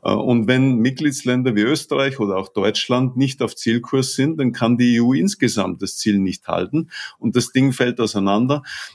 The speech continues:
Das hätte dann natürlich auch globale Auswirkungen, denn wenn selbst der globale Vorreiter der Klimapolitik nicht in der Lage ist, seine Ziele zu erreichen, naja, dann sinken auch die Bemühungen anderer Länder, äh, und dann laufen wir eben Gefahr, dass wir die Erderhitzung nicht unter zwei Grad beschränken,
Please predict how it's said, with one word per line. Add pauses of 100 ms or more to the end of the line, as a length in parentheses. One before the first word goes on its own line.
Das
hätte
dann
natürlich
auch
globale
Auswirkungen,
denn
wenn
selbst
der
globale
Vorreiter
der
Klimapolitik
nicht
in
der
Lage
ist,
seine
Ziele
zu
erreichen, (360)
naja,
dann
sinken
auch
die
Bemühungen
anderer
Länder, (240)
äh,
und
dann
laufen
wir
eben
Gefahr,
dass
wir
die
Erderhitzung
nicht
unter
zwei
Grad
beschränken,